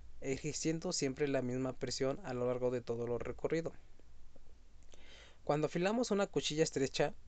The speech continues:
tendremos que deslizarla a lo largo de toda la piedra, pues si friccionamos sobre un mismo punto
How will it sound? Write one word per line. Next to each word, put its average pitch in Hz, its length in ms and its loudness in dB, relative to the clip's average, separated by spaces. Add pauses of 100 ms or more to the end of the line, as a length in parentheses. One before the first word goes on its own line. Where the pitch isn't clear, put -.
(200)
tendremos 143 500 2
que 131 140 0
deslizarla 131 640 2
a 131 100 0
lo 123 120 4
largo 160 340 4
de 147 120 6
toda 147 260 0
la 156 120 -4
piedra, 185 340 2 (760)
pues - 180 2
si - 240 -2 (100)
friccionamos 165 880 2 (220)
sobre 127 280 0
un 143 240 2
mismo 135 240 2
punto 139 400 0